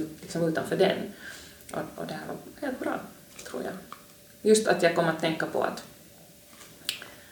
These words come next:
att det faktum att jag är kvinna och skriver om kvinnor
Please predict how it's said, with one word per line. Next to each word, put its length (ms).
att 360
det 220
faktum 360
att 140
jag 140
är 40
kvinna 340
och 60
skriver 280
om 100
kvinnor 360